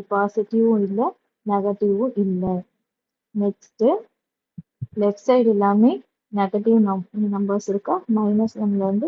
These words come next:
அப்படியே இன்டி-, இன்க்ரீஸ் ஆகுதா? மைனஸ் ஒன், மைனஸ் டூ, மைனஸ் த்ரீன்னு அப்படியே இன்க்ரீஸ் ஆகுது இல்லையா? So, these are all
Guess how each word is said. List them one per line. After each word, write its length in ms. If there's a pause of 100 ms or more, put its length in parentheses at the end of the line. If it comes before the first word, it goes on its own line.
அப்படியே 420
இன்டி-, 400
இன்க்ரீஸ் 380
ஆகுதா? 340 (460)
மைனஸ் 460
ஒன், 260
மைனஸ் 440
டூ, 100 (120)
மைனஸ் 420
த்ரீன்னு 380 (140)
அப்படியே 400 (120)
இன்க்ரீஸ் 460
ஆகுது 240
இல்லையா? 240 (500)
So, 60 (500)
these 220
are 140
all 140